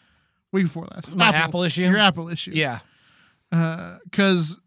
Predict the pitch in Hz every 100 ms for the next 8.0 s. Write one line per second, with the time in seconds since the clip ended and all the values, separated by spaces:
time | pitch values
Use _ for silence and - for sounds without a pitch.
0 | _ - 185 269 262 208 - 220 202 175
1 | - 185 160 170 160 170 170 170 - -
2 | 175 151 110 - - _ _ _ _ _
3 | _ _ _ 190 160 175 160 160 - 165
4 | 151 214 233 196 214 196 165 170 208 -
5 | 180 185 196 _ 220 339 240 - - -
6 | 180 - 254 208 190 175 - 190 202 190
7 | 180 175 175 151 - - - _ 127 110